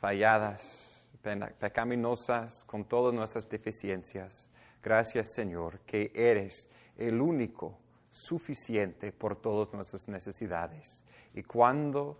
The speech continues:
andamos en tus caminos, cuando quedamos cerca a tu lado, experimentamos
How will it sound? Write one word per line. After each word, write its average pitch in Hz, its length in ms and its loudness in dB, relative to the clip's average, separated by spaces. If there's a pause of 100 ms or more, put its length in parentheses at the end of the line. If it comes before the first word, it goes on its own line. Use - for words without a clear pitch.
(200)
andamos 113 640 4
en 107 140 -6
tus 127 600 -10
caminos, 90 800 -6 (380)
cuando 123 440 2
quedamos 107 680 2
cerca 110 420 0
a 92 160 -4
tu 127 160 -4
lado, 92 480 0 (1300)
experimentamos 104 1160 0